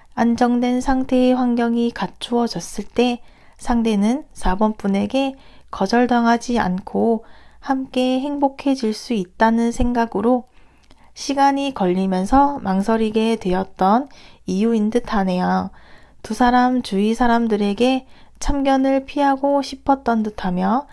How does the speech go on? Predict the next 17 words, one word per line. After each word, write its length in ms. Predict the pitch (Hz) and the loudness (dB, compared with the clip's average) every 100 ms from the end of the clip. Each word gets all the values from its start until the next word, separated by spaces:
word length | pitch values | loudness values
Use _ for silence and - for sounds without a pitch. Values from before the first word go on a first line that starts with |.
| - - - - - | -20 -20 -20 -20 -10
상대는 680 | - 285 277 277 277 277 | -4 -2 0 0 0 -2
지금까지 960 | 262 - 220 254 254 240 233 262 254 240 - | -4 -8 -4 -2 0 0 0 -4 -4 -8 -6
해왔던 640 | 285 277 269 277 262 254 | 0 0 2 2 2 0
방식이 580 | 190 185 185 220 208 220 | -2 -4 -4 -6 -2 -2
아닌 440 | 180 185 226 202 - - - - | 0 0 -2 -4 -10 -20 -20 -14
다른 400 | - 190 214 262 | 0 2 2 2
방법으로 720 | 233 185 180 180 185 220 262 254 - | 0 0 -2 -4 0 2 2 0 -6
사 240 | - 190 | 0 0
번 220 | 208 214 | 0 -2
분에게 600 | - 196 196 196 196 202 | -4 -4 -2 -2 -2 -2
다가가기 720 | 190 175 214 214 196 190 185 175 | -2 -2 0 0 0 -2 -6 -6
위해 400 | 170 190 262 285 - - - - | -2 0 -2 -4 -16 -20 -20 -10
변화를 520 | - 185 202 208 254 | -2 2 2 2 2
하려는 540 | 262 240 233 233 285 208 | 2 0 2 0 -2 -4
모습으로 680 | 185 - 202 196 220 277 285 | -6 -6 -8 -2 0 2 0
나타나고 720 | - - 269 254 247 277 269 | -2 -2 -2 0 0 -2 -2
있네요. 640 | 185 202 208 190 196 196 | -2 -2 0 0 0 -4